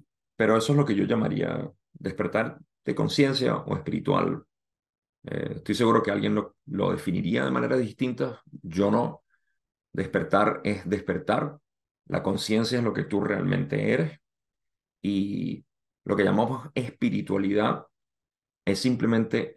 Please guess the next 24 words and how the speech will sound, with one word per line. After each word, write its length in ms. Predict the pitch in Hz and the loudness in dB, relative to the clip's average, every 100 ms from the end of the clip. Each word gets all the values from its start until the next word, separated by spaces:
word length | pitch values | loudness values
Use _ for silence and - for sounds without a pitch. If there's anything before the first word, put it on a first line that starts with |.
| 104 | 0
el 180 | 98 | 0
vivir, 600 | 95 98 92 104 107 - - _ | 0 -2 0 2 0 -4 -12 _
el 200 | - 95 | -6 -6
poder 380 | - 95 104 131 | -2 0 2 2
vivir 460 | 139 127 127 143 160 - _ _ _ _ _ _ | 2 2 2 0 -4 -14 _ _ _ _ _ _
desde 440 | - 98 98 98 | -6 -2 0 2
este 220 | 107 - | 0 -2
reconocimiento. 920 | 113 101 98 92 - 90 82 - - - _ _ _ _ _ - | -2 -2 -4 -6 -6 -4 -4 -6 -10 -18 _ _ _ _ _ -10
Entonces, 340 | - 95 - | -6 -6 -4
cuando 240 | - 92 | -4 -2
decimos 260 | 92 98 110 | 0 0 0
que 100 | 110 | 2
alguien 260 | 104 107 107 | 2 4 2
es 160 | 101 | 0
muy 320 | 90 117 135 | 2 4 4
espiritual, 720 | 113 - 110 104 - 87 90 - | 2 0 -2 -2 -2 -4 -4 -4
simplemente 500 | 113 117 127 139 123 | -2 -2 -2 -2 -4
es 60 | |
alguien 200 | 123 - | -4 -4
que 80 | 123 | -6
está 160 | - 104 | -2 0
viviendo 680 | 113 110 104 113 - - - _ _ _ _ _ | 2 0 0 -2 -4 -6 -14 _ _ _ _ _
como 280 | 107 101 110 | 0 2 2
es. 340 | 147 - - | -2 -6 -20